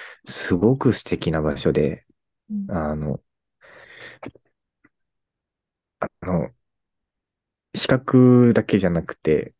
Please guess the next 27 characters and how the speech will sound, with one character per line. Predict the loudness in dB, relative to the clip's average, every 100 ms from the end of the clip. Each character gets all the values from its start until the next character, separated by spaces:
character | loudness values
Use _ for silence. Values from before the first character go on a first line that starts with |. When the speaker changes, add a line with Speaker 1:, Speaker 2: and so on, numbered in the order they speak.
| _ _ _ _ _
Speaker 1:
あ | -8
の、 | -4 -4 -6 -10 _ _ _ _ _ _ _ _ _ _ -8
あ |
の、 | -6 -6
見 | -2 2 4
る | 4
だ | 2
け | 2
じ | 0
ゃ | 0
な | -2
く | -4
て、 | 0 2 2 -4 -10
音 | -4 -2
も、 | -2 -4 -8 _
あ | -10 -6
の、 | -6 -8 -14 -20 -20 -20 _ _
音 | -10 -4 0
も | 4 4 2 -4 -4
匂 | 0 0
い | -2
も | -2 -2 -2 -6 -10 _ _ -6
全 | -4 -2
部 | -2
が、 | -4 -6 -12 _ _ _ _ -12
あ | -10
の、 | -8 -8 -10